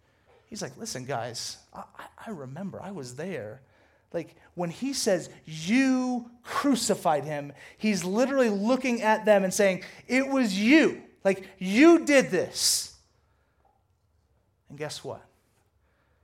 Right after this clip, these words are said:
He's alive. And it's his power that brought this crippled man to walk again. And so they continue to inspect him. And again, they do this often. How can we trip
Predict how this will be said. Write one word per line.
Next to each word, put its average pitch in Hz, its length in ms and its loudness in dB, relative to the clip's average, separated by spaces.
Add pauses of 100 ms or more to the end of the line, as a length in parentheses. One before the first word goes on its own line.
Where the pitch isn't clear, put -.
(280)
He's - 180 -18
alive. - 220 -20 (1200)
And 143 100 -12
it's 135 120 -14
his 185 400 -10
power 135 760 -12 (500)
that 139 140 -14
brought 139 260 -6
this 139 180 -12
crippled 135 400 -14
man 127 300 -16 (540)
to - 100 -20
walk 117 240 -8
again. - 240 -20 (1300)
And - 80 -18
so 165 100 -8
they 151 100 -8
continue 196 680 -8
to 180 140 -6
inspect 175 540 -6
him. 175 180 -8
And 151 80 -12
again, 175 300 -8
they 156 100 -10
do 185 220 -10
this 180 200 -8
often. 151 380 -8
How 165 360 -10
can 170 180 -16
we 139 100 -16
trip 180 360 -10